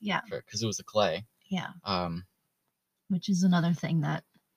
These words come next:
Speaker 1: North Carolina is
Speaker 2: It's
Speaker 1: known
Speaker 2: known
Speaker 1: for,
Speaker 2: for,
Speaker 1: is the
Speaker 2: yeah.
Speaker 1: red clay.
Speaker 2: Um,
Speaker 1: Our
Speaker 2: so that
Speaker 1: entire
Speaker 2: makes
Speaker 1: backyard
Speaker 2: sense.
Speaker 1: is just red clay.
Speaker 2: Except for my tomato garden.
Speaker 1: Yeah. <laughs>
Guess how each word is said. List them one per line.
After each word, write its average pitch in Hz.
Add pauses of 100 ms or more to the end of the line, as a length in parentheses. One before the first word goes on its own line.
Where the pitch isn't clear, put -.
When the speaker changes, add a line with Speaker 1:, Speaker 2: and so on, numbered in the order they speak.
(100)
Speaker 1:
North 170
Carolina 170
is 196
Speaker 2:
It's 180
Speaker 1:
known 170
Speaker 2:
known 180
Speaker 1:
for, 165
Speaker 2:
for, 185
Speaker 1:
is 185
the -
Speaker 2:
yeah. 170
Speaker 1:
red 170
clay. 165 (680)
Speaker 2:
Um, 104 (200)
Speaker 1:
Our 202
Speaker 2:
so 208
that 202
Speaker 1:
entire 190
Speaker 2:
makes 170
Speaker 1:
backyard 165
Speaker 2:
sense. 160
Speaker 1:
is 151
just 160
red 151
clay. 151 (600)
Speaker 2:
Except 113
for 120
my 117
tomato 139
garden. 110
Speaker 1:
Yeah. 226 (340)
<laughs> 220